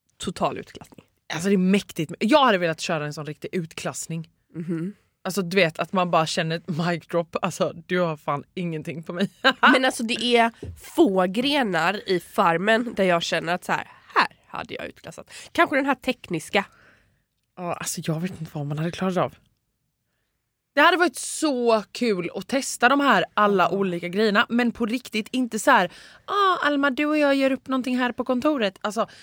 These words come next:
Speaker 1: Nej.
Speaker 2: man vill liksom, jag vill vara där, jag vill liksom
Speaker 1: Ja.
Speaker 2: känna känslan och bara pam, pam, pam.
Speaker 1: Jag tror inte att jag är Farmen stark.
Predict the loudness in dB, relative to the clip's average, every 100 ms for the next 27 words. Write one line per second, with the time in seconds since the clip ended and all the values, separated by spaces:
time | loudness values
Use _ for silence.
0 | -8 -6 0 2 2 2 0 -4 -8 -10
1 | -10 -2 2 4 4 2 2 2 6 6
2 | 6 2 -2 2 2 2 -4 -6 -4 -2
3 | -2 -4 _ _ _ _ -12 -6 -2 -2
4 | -4 -2 -2 -2 -4 -6 -4 -2 0 0
5 | 0 -2 -4 -4 -2 0 0 -2 0 0
6 | 0 4 4 6 4 0 0 -2 -2 -2
7 | -2 -4 -20